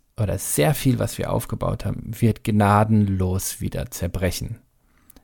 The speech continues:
Du weißt, es gibt diese Episode bei uns im Podcast, Use it or lose it. Und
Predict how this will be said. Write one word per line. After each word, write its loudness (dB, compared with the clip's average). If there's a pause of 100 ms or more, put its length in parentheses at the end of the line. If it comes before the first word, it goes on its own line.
(220)
Du -4
weißt, 6
es -6
gibt -2
diese 0
Episode 2
bei 4
uns 4
im 0
Podcast, -2
Use 6
it 0
or 0
lose 8
it. 4 (800)
Und 4